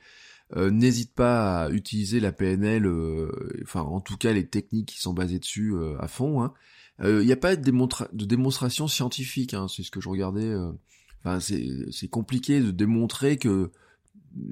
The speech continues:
ce qui a été observé par le, et écrit dans les, dans la théorie sur la P N L,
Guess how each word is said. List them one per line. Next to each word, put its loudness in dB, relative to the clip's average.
ce -14
qui 6
a 10
été 8
observé 4
par 0
le, -2
et -4
écrit 0
dans 2
les, -4
dans -10
la -4
théorie 0
sur -4
la -2
P -4
N 0
L, 0